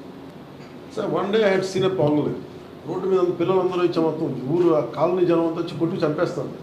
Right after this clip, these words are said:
నేను అన్నాను, "Is it a dangerous?" అని అడిగాను. అది ఏదైనా చేస్తేమని చంపేశాను.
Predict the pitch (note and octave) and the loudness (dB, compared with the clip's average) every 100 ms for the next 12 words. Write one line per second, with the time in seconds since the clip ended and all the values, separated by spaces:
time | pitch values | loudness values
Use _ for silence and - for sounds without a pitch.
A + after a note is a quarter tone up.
0 | - - - - - - D#3+ F3 G#3+ A3 | -16 -18 -18 -18 -18 -10 -6 -6 -4 -2
1 | F3 F#3 G3 E3 E3+ F3 D3 D#3+ E3 C3 | -2 -2 0 2 2 2 -2 -4 -6 -6
2 | - - - - - - - - - - | -8 -12 -16 -18 -16 -16 -16 -18 -18 -18
3 | - - - - B2+ B2 C3 F#3+ F#3 - | -18 -18 -18 -16 -12 -6 -4 -2 -4 -2
4 | - - G3 F3+ D3 C#3 C#3 - - | -2 -2 -2 0 -2 -2 -4 -6 -8